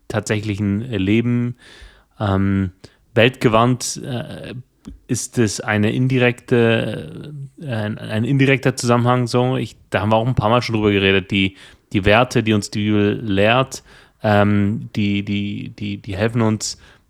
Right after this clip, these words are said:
äh, gut Dinge oder Gutes zu tun, gute Dinge zu tun, aus der richtigen Motivation heraus und, ähm, helfen uns auch, sowas wie Selbstlosigkeit überhaupt an den, an den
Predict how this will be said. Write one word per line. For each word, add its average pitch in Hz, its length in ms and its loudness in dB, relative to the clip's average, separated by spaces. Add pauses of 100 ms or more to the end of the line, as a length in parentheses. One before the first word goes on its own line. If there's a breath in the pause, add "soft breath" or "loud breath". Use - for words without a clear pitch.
äh, 104 360 0
gut - 440 -4
Dinge 117 420 2
oder 117 160 4
Gutes 135 400 -2
zu 123 100 -6
tun, 135 320 2
gute 131 260 -4
Dinge 123 200 0
zu - 140 -10
tun, 127 340 -2 (360 loud breath)
aus 110 160 -2
der 113 100 2
richtigen 110 260 -2
Motivation 110 540 0
heraus 113 480 2 (420 soft breath)
und, 113 600 0
ähm, 101 460 2
helfen 110 300 0
uns 104 200 0
auch, 104 180 0
sowas 107 340 -2
wie 107 60 0
Selbstlosigkeit 107 640 -2
überhaupt 101 280 0
an 101 60 -2
den, 98 240 -2
an 104 100 -6
den 95 260 -4